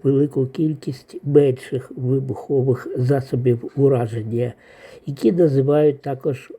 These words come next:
суббоєзапасами. Вони особливо небезпечні для цивільного населення, адже значна кількість касетних зарядів не вибухає одразу.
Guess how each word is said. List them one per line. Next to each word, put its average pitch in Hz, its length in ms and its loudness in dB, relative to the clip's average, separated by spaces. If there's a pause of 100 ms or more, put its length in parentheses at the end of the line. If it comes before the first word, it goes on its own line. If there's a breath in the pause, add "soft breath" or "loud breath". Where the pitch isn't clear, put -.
(120)
суббоєзапасами. 135 1700 0 (840 loud breath)
Вони 151 340 6
особливо 160 640 0
небезпечні 147 1080 -6
для 135 280 0
цивільного 135 600 0
населення, 117 760 -4 (100)
адже 135 720 2
значна 131 680 -6
кількість 131 720 -6
касетних 135 640 0
зарядів 131 680 0 (140)
не 131 160 0
вибухає 143 840 0
одразу. 123 580 -4